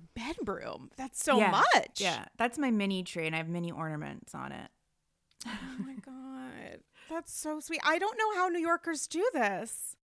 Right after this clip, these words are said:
Speaker 1: How do you do it? Like, you have a, you have a full
Speaker 2: Storage
Speaker 1: house,
Speaker 2: space.
Speaker 1: but, like, store, right, like, oh, do you have it off-site?
Speaker 2: Yeah, I have a storage space 'cause I have so many, I have my Halloween decorations, which are also crazy.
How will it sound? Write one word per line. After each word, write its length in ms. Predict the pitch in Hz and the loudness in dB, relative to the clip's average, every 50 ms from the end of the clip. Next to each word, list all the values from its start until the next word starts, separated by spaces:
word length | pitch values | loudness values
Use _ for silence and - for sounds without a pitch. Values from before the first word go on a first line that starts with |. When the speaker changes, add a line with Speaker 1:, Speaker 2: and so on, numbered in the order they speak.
| _ _ _ _ _ _ _ - - - | _ _ _ _ _ _ _ -20 -6 4
Speaker 1:
How 160 | - 339 370 | 8 8 8
do 60 | 392 | 8
you 120 | 403 427 415 - | 6 4 2 4
do 140 | - 370 427 494 523 | 4 6 6 6 6
it? 60 | 403 | 6
Like, 160 | 339 311 254 | 4 2 4
you 140 | 277 320 381 | 2 2 6
have 320 | 453 494 494 466 403 294 | 6 8 10 10 10 10
a, 100 | - - | 10 6
you 100 | 269 311 392 | 2 2 4
have 80 | 415 480 453 | 6 4 4
a 40 | 330 | 2
full 320 | - - - 339 311 285 262 | 2 -4 2 4 4 6 8
Speaker 2:
Storage 200 | 226 214 196 180 | 8 8 10 10
Speaker 1:
house, 180 | 170 277 196 147 147 | 10 10 8 6 2
Speaker 2:
space. 120 | 143 139 156 | -2 -2 -4
Speaker 1:
but, 80 | 196 226 | 0 2
like, 260 | 285 285 - - - | 2 2 2 0 -10
store, 340 | - - - - - 311 - - | -10 -8 -6 -4 -2 -2 -2 0
right, 260 | 262 320 370 349 269 | 2 2 2 2 2
like, 180 | 240 226 - - - - _ | 0 -2 -2 -6 -16 4 _
oh, 140 | 285 302 294 | 8 8 8
do 140 | 196 - 254 | 6 0 0
you 60 | 269 | 2
have 160 | 262 254 262 285 | 4 6 6 6
it 80 | 285 - | 6 6
off-site? 580 | - 226 214 220 - - - 233 196 233 240 302 392 494 - _ _ _ _ _ _ _ _ _ - | 6 4 4 2 0 -6 -2 -2 0 0 0 -2 -2 -4 -4 _ _ _ _ _ _ _ _ _ -6
Speaker 2:
Yeah, 180 | 208 196 185 | 0 2 4
I 40 | 170 | 4
have 100 | 170 170 | 4 4
a 60 | 190 | 0
storage 400 | 175 - - 160 151 143 139 - | -6 -8 -8 -8 -8 -8 -8 -12
space 400 | - - - - - - 185 - - - | -14 -12 -10 -8 -8 -8 -10 -12 -10 -4
'cause 100 | - 247 | 0 4
I 100 | 247 247 | 6 6
have 220 | 254 254 262 240 - | 6 4 0 -2 -4
so 180 | - - 262 254 | -4 0 2 2
many, 280 | 247 240 240 226 214 | 2 2 2 0 0
I 80 | - 208 | 0 0
have 140 | 214 202 - | 0 0 0
my 200 | 214 208 202 185 - | -2 -2 -2 -4 -4
Halloween 500 | - 202 202 196 196 175 170 165 170 180 | -2 0 0 0 0 -2 -2 -4 -2 -2
decorations, 640 | 196 196 196 220 214 214 208 208 226 220 220 208 | -4 -4 -4 -4 -4 -4 -4 -4 -4 -6 -4 -4
which 140 | 214 214 - | -6 -6 -6
are 160 | 214 202 196 202 | -6 -6 -4 -4
also 400 | 160 156 156 165 - 202 208 202 | -4 -4 -4 -4 -6 -4 -6 -6
crazy. 640 | 202 - 214 214 208 214 202 214 220 220 220 220 | -6 -6 -6 -4 -2 -2 -2 -2 -4 -2 -4 -4